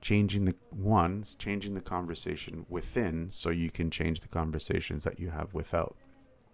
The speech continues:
The other one is, uh, food.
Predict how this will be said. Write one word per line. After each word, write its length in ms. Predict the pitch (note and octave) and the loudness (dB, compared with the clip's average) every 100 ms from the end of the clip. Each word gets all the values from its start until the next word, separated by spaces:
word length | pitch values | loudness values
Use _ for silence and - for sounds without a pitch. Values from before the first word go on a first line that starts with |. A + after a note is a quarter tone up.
| _ - - - | _ -20 -12 0
The 140 | A#2+ | 6
other 160 | B2+ A#2 | 8 8
one 300 | F#2 F2+ F2+ - - - - - - - | 6 4 0 -6 -18 -18 -20 -20 -20 -8
is, 640 | F2+ F2 F2 E2 - - - - - - - - | -4 -2 -2 -4 -8 -14 -16 -20 -20 -20 -12 -2
uh, 520 | E2+ F2 E2 D#2+ D#2+ - | 2 2 2 2 -2 -6
food. 500 | - D3+ B2+ D#2+ | 0 6 8 6